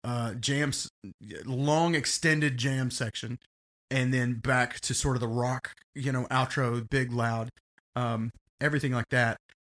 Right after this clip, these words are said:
And, um, each section has its own sort of vibe and its own sort of exciting moments that you listen for every time.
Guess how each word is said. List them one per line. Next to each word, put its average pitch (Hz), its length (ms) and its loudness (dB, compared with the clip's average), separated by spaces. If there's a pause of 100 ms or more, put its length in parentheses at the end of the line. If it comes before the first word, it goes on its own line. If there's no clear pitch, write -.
(240)
And, 123 420 0 (600)
um, 120 420 0 (200)
each 175 260 0
section 143 340 0
has 123 240 0
its 123 160 -4 (100)
own 120 540 0 (280)
sort 120 300 0
of 110 280 -6 (360)
vibe 131 560 4
and 113 140 -2
its 110 120 -6
own 117 200 0
sort 120 180 -2
of 113 100 -2
exciting 120 540 0
moments 113 380 0
that 101 100 -6
you 110 140 -4
listen 113 260 -2
for 110 240 -6
every 110 180 -2
time. 107 360 -6